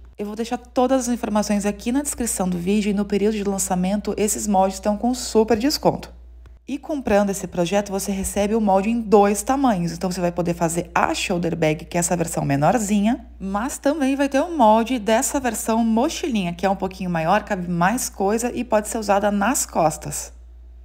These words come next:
Ela, obviamente, também vai com a modelagem toda certinha pra fazer o bolso com zíper e o bolso com volume. E olha que coisa mais foforenta que ela fica.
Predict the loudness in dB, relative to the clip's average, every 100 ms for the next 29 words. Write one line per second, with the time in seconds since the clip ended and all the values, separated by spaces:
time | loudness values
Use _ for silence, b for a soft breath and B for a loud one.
0 | -20 -10 -6 0 2 2 -2 -2 -2 -4
1 | -2 0 2 2 0 0 0 0 2 4
2 | 4 0 -2 -2 -2 -4 -2 -4 -2 -2
3 | 0 -2 2 0 2 2 0 -2 -2 0
4 | 0 0 -2 -2 0 2 2 0 -2 -4
5 | -2 0 0 0 -4 B B 4 4 2
6 | -2 0 0 2 2 0 -2 -6 -4 -2
7 | -2 -2 0 0 -2 -4